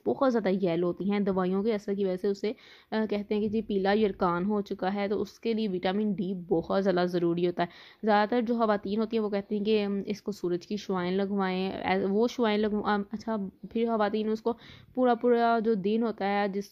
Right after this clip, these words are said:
सू-, सूरज का टाइम होता है, उनको धूप में बच्चों को लेके बैठे रहती हैं, जिससे उनकी ना सिर्फ स्किन डैमेज होती है और, अम, और स्किन डैमेज हो जाती है धूप से, और विटामिन डी तो मिलता है, लेकिन विटामिन डी के लिए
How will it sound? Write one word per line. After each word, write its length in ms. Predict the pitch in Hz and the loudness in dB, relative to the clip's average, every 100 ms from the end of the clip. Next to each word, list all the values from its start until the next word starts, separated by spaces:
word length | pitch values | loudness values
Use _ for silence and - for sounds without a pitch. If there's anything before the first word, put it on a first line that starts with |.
| - | -6
सू-, 160 | 208 | -6
सूरज 300 | 202 214 190 | -2 0 0
का 80 | 214 | 0
टाइम 180 | 190 190 | 0 0
होता 180 | 202 202 | 0 0
है, 80 | |
उनको 260 | 208 208 208 | 2 2 0
धूप 240 | 196 180 | 0 -2
में 200 | 185 190 | 0 0
बच्चों 240 | 185 180 185 | 0 -2 -4
को 80 | 196 | -2
लेके 240 | 185 190 | 0 0
बैठे 220 | 180 170 - | 0 -4 -4
रहती 100 | 202 | -4
हैं, 80 | 208 | -2
जिससे 260 | 202 - | -2 -2
उनकी 360 | 220 208 202 214 | 0 0 0 -2
ना 180 | 196 180 | -2 -2
सिर्फ 180 | 202 202 | -2 -4
स्किन 420 | - 220 226 226 | -2 0 2 2
डैमेज 400 | 202 185 190 196 | 2 2 0 0
होती 280 | 190 - 185 | -2 -2 0
है 140 | 196 - - - - | -2 -4 -16 -20 -4
और, 440 | 208 202 202 190 | 0 2 0 0
अम, 480 | 208 208 208 220 226 | 0 0 2 2 2
और 520 | 226 233 226 214 214 | 2 0 0 2 2
स्किन 280 | 214 - 233 | 0 -2 0
डैमेज 300 | 220 202 202 | 2 2 2
हो 80 | 214 | 0
जाती 280 | 196 185 208 | 0 -2 -2
है 120 | 214 | -2
धूप 200 | 202 202 | -2 -2
से, 120 | - 226 | -4 -4
और 840 | 240 202 196 196 202 196 196 208 202 | -2 -2 0 0 -2 -4 -4 -4 -2
विटामिन 320 | 196 202 214 | -2 -2 0
डी 140 | 202 | 0
तो 120 | 196 | 0
मिलता 240 | 220 196 202 | 0 0 0
है, 60 | |
लेकिन 480 | 208 226 285 294 277 | 0 -2 -2 0 2
विटामिन 500 | 220 214 226 247 247 | 0 0 0 2 0
डी 220 | 208 202 | 0 -2
के 180 | 202 240 | -2 -2
लिए 260 | 214 208 | 0 0